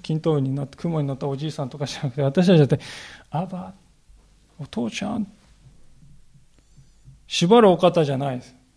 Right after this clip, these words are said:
恐怖を与えるお方じゃないです。親しく。ね、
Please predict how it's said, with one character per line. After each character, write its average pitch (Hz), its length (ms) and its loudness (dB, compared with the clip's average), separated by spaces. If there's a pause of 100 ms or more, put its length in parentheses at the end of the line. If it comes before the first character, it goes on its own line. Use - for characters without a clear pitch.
(120)
恐 240 200 -2
怖 196 180 -2
を - 20 4
与 170 160 -2
え 185 80 0
る 175 80 0
お 170 40 0
方 180 280 -2
じ 156 80 0
ゃ 143 40 2
な 135 120 0
い 123 60 -2
で 117 40 -6
す。 - 100 -18 (380)
親 - 300 -10
し - 160 -16
く。 147 160 -16 (1500)
ね、 165 140 -16